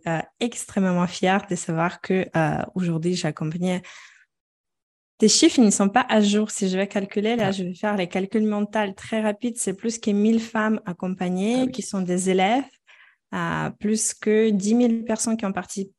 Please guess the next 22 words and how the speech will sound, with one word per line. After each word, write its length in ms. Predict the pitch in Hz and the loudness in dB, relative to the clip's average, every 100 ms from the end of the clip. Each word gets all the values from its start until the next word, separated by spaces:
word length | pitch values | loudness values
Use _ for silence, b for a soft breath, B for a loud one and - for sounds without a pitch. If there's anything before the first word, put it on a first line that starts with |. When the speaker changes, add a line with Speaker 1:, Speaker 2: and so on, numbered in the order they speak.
| _ | _
Speaker 1:
participé 760 | - 185 - 202 214 196 208 214 | -4 -4 0 0 0 4 6 8
en 160 | 185 170 | 6 4
différents 460 | 180 190 214 202 202 - | 4 4 4 4 2 2
événements 480 | 208 196 208 214 208 | 4 6 6 8 6
gratuits 460 | 196 202 208 - 247 | 4 2 0 0 -2
parce 200 | 202 - | -2 -4
que 100 | 180 | -4
j'organise 540 | 170 165 175 190 - | -2 -2 -2 -4 -4
également, 420 | 165 170 180 190 | -4 -2 0 2
euh, 40 | 175 | 0
les 120 | 156 | -2
sommets, 560 | - - 190 190 190 185 | -4 -2 0 0 0 -2
les, 220 | 165 165 B B B - | -4 -6 B B B -8
les 100 | 175 | -2
challenges 320 | 185 185 185 | 2 4 2
gratuits, 340 | 190 180 - 185 | 2 -2 -2 -6
et 60 | |
cetera. 580 | - 180 170 170 226 233 | -4 -4 2 4 4 2
Et 120 | - | 0
les 80 | 180 | -2
communautés, 640 | 170 175 175 175 202 208 185 | -2 -2 -2 0 2 2 2
euh, 280 | 170 165 | 0 -4